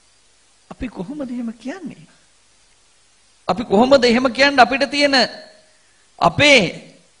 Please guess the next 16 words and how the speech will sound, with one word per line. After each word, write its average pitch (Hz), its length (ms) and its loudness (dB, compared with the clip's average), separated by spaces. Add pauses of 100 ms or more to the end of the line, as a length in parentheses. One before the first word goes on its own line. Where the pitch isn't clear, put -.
(140)
කෙලෙස් 202 400 4
මට්ටම 240 600 4 (520)
අපි 190 240 0
සංසාරේ 254 720 4
මොන 247 200 0
මට්ටමටද 302 640 4 (760)
අඩු 202 220 6
කරලා 320 300 8
තියෙන්නේ 302 340 0
කියලා 302 180 4
අපි 254 120 2
දන්නවද? 277 420 4 (1800)
ඒ 180 100 4
නිසා 208 380 0
ඒ 170 200 -4
විදිහට 208 400 -4